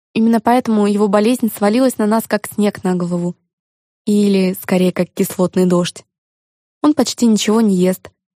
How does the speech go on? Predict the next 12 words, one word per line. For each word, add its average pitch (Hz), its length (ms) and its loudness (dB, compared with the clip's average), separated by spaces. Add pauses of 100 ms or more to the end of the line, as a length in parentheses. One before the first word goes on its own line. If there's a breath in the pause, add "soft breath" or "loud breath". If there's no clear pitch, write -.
лежит 214 320 2
в - 40 -20
темном 190 340 0
углу. 180 340 -2 (480)
Появилась 277 420 2
перхоть, 208 480 -2
и 185 60 2
его 185 140 0
чудесная 185 500 0
шерсть 202 340 -4
стала 185 300 -2
выпадать. 180 560 -4